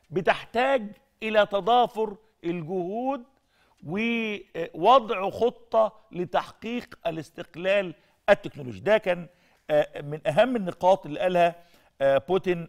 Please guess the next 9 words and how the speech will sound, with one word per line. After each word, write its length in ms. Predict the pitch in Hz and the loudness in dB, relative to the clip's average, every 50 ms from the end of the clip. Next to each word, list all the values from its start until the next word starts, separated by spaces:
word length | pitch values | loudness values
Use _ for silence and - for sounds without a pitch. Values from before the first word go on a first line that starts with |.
| _ - | _ 0
أمس 340 | 151 156 165 170 156 - - | 2 2 2 2 -2 -12 -14
في 380 | 139 - - 156 165 165 165 151 _ _ _ _ - | -14 -12 -10 -8 -6 -6 -8 -8 _ _ _ _ -10
خطابه 500 | 135 131 - 180 196 214 170 185 185 - - | -6 0 6 8 8 8 8 4 -2 -2 -2
أمام 440 | 147 147 151 165 170 175 170 160 - - | -2 -2 0 0 -2 -2 -2 -6 -12 -14
مؤتمر 520 | 139 143 - - - 160 160 156 151 139 - _ _ _ - | -14 -14 -10 -4 -2 -2 0 0 -2 -2 -4 _ _ _ -6
سان 280 | - 175 175 175 156 | 0 2 2 2 2
بطرسبرج. 500 | 156 156 127 131 113 101 101 110 98 - - _ _ _ _ _ _ - _ - - 285 | 0 -6 -6 -8 -12 -12 -12 -12 -12 -14 -16 _ _ _ _ _ _ -20 _ 2 6 8
أيضًا 320 | 320 349 294 254 262 254 233 | 8 8 8 4 4 2 2
قال 480 | - - 240 277 285 285 247 214 - | 2 2 4 4 4 0 -2 -8 -10